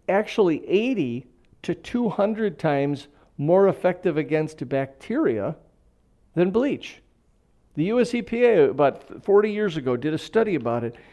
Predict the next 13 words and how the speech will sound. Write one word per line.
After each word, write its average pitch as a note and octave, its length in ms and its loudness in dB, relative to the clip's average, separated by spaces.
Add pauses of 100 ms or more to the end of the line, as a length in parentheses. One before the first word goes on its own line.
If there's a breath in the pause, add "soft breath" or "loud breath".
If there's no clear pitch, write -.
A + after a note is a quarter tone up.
(220 loud breath)
And, F3 240 2
and G3 140 2
it's G3 120 -2
just D4 220 -4
that C#4+ 100 -2
it's - 200 -6
not A#3+ 200 0
a B3 60 6
very A3 380 4
widely F3+ 760 -2
known D#3+ 280 0
product G3+ 400 -2
because D3 400 -2